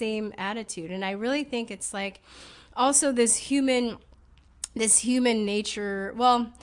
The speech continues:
is it human nature? I would say this fear of not wanting to be ostracized, you know? Like, it, it even kinda irks me today, to this day, when people bring up,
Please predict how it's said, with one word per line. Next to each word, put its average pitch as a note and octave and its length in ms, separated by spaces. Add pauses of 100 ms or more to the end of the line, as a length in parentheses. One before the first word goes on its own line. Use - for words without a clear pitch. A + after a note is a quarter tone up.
(220)
is B3+ 160
it C4 100
human B3+ 240
nature? B3 260
I G#3 140
would A3+ 180
say A3 400 (220)
this C4 260
fear C#4+ 400
of A3 160
not G#3 240
wanting G#3 360
to G3 100
be F#3+ 160
ostracized, - 1040
you G3 100
know? F3+ 160 (260)
Like, A3 220
it, A#3+ 80
it C#4 160
even E4+ 240
kinda C#4 300
irks B3 280
me A#3+ 140
today, G3+ 640
to G#3+ 120
this F#3+ 220
day, G3 420 (300)
when G#3+ 180
people A#3+ 420
bring G#3+ 380
up, G3+ 300